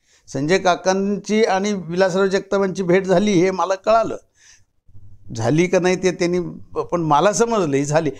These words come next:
पण तरीसुद्धा विलासराव जगताप भारतीय जनता पक्ष सोडून गेले. म्हणजे कुठं हा असंतोष, हे काय खदखद आहे भारतीय जनता पक्षामध्ये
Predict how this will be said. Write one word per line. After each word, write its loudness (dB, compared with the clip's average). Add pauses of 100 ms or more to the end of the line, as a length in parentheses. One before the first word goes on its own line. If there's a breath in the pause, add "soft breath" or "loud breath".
(220 loud breath)
पण 0
तरीसुद्धा 2
विलासराव 2
जगताप 0
भारतीय 0
जनता -2
पक्ष -6
सोडून 2
गेले. 0 (1400)
म्हणजे -2 (240)
कुठं 2
हा 2
असंतोष, 0
हे 0
काय -4 (120)
खदखद 0
आहे 4
भारतीय 0
जनता 0
पक्षामध्ये -8